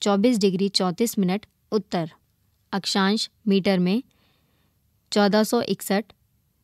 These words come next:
तापमान सेल्सियस में, जनवरी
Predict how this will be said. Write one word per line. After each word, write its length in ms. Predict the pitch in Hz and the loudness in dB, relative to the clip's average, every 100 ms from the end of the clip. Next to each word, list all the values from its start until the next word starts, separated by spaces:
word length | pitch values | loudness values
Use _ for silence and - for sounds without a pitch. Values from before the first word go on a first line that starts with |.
| _ _ _ _ _ _ _ _ _ _ 208 | _ _ _ _ _ _ _ _ _ _ -2
तापमान 520 | 190 - 196 220 269 | 0 2 0 0 -2
सेल्सियस 580 | - 196 190 - 208 - | -2 0 0 0 -2 0
में, 200 | 196 240 - _ _ _ _ _ _ _ | 0 0 -4 _ _ _ _ _ _ _
जनवरी 540 | 196 196 190 185 196 | -2 2 2 2 0